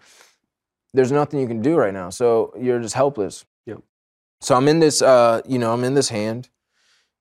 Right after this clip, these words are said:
Speaker 1: and, and I'm seeing these demons. And so the one stands up, and it's, and, and then I'm looking, like, my attention, that, once that one stands up, I, like, my attention diverts, and now it was like this, this light tower.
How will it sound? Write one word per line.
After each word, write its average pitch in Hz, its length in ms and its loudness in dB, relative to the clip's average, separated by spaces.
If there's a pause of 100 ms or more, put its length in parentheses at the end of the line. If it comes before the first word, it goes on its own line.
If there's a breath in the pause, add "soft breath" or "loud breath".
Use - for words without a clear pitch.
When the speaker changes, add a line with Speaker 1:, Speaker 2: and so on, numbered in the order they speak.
(160)
Speaker 1:
and, 123 340 0
and 117 240 -4
I'm 117 80 -2
seeing 139 240 2
these 131 160 0
demons. 113 560 -6 (1300)
And 113 120 -4
so 123 120 0
the 117 80 2
one 131 240 -4
stands 117 420 -8
up, 113 320 -2 (720)
and 110 180 -6
it's, - 240 -10
and, 117 380 -6
and 120 220 -6
then 151 100 0
I'm 147 200 0
looking, 147 320 0
like, 123 120 -4
my 117 160 -4
attention, 127 380 -6
that, 107 120 -6
once 131 200 -4
that 156 120 4
one 143 140 -2
stands 135 380 -4
up, 113 280 -2 (1400)
I, 110 240 4
like, 117 200 -2
my 110 120 -4
attention 135 420 -6
diverts, 107 520 -2
and 110 120 -6
now 107 300 -2
it - 20 -2
was 104 160 -6
like 101 220 0
this, 101 300 -8
this 101 400 -10
light 104 320 0
tower. 82 420 -6